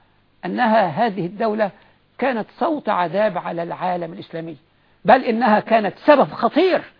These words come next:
وده على فكرة شيء، يعني، لما قرأوا في التاريخ الدولة العثمانية التي كانت منطلقة في أوروبا، كان ممكن قاب قوسين أو أدنى وتصل إلى أوروبا الغربية الإسلام، وخاصة بعد محنة الأندلس،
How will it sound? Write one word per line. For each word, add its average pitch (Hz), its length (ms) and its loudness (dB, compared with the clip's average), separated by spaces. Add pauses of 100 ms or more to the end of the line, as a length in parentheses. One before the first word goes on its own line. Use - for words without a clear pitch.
(200)
وده 180 160 -2
على 196 120 2
فكرة 233 260 -2
شيء، 180 240 -2 (420)
يعني، 170 180 -4
لما 175 180 0
قرأوا 262 300 6
في 160 100 0
التاريخ 214 420 0
الدولة 208 400 4
العثمانية 196 460 -4
التي 214 240 -2
كانت 208 280 -2 (360)
منطلقة 302 840 8 (400)
في 233 120 -6
أوروبا، 330 400 8
كان 277 200 2
ممكن 311 320 0
قاب 330 240 10
قوسين 294 480 8
أو 285 200 2
أدنى 277 260 4
وتصل 254 640 6 (480)
إلى 247 120 4
أوروبا 294 320 6
الغربية 262 400 4
الإسلام، 294 440 0
وخاصة 269 420 2
بعد 233 280 2
محنة 247 320 -4
الأندلس، 220 480 -4